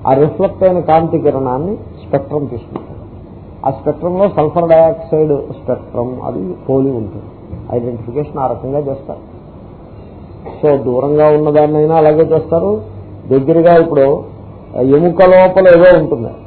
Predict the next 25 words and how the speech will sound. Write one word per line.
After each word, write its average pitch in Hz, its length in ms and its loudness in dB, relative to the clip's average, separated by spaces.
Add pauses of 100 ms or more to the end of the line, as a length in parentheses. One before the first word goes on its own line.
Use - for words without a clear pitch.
దాన్ని 143 260 0
ఎలా 151 160 4
ఐడెంటిఫై 160 420 2
చేస్తారు? 160 380 -6 (600)
ఇప్పుడు 139 300 0 (880)
ఎక్స్రే 160 380 0
అంటే 170 240 2
ఏమిటి? 156 280 2 (180)
ఆ 113 140 -8
కాంతి 151 300 -2
కిరణాలను 180 440 0
పంపిస్తారు, 139 520 -4 (100)
పంపిస్తే 165 500 -2 (880)
ఆ 120 100 -2 (120)
ఎముకలు 190 420 2
ఏం 185 100 0
చేస్తారంటే 185 460 -2
రిఫ్లెక్ట్ 170 400 -4
చేస్తారు. - 320 -12 (460)
మాంసం 165 480 0
రిఫ్లెక్ట్ 165 440 -2
చేయదు, 120 300 -4 (140)
ఎముకలు 165 360 0
రిఫ్లెక్ట్ - 380 -8
చేస్తాయి. - 320 -16